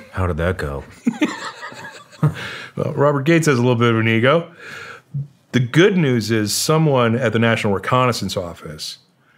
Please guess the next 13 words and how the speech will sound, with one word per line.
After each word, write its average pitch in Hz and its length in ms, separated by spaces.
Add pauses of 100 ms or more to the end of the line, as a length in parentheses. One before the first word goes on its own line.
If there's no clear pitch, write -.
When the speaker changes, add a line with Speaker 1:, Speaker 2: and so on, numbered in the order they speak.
(440)
Speaker 2:
picked 123 220
up 104 120
this 95 220
pissing - 440
match, - 380 (760)
and 104 200
they 123 80
were 110 120
curious. 87 640 (460)
And - 100
so - 100
they 113 160
tasked 131 720